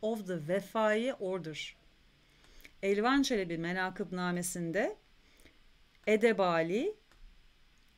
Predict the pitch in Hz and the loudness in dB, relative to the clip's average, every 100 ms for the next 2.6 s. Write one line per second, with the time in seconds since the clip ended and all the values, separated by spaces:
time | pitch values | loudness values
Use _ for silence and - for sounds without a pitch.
0 | _ 180 175 170 170 165 165 156 180 180 | _ -6 -4 -4 -4 -4 -4 -4 -2 -2
1 | - 180 196 277 - - 180 175 220 277 | -2 0 0 2 0 0 0 0 0 -2
2 | 269 277 294 320 - - | -2 0 0 -2 -4 -8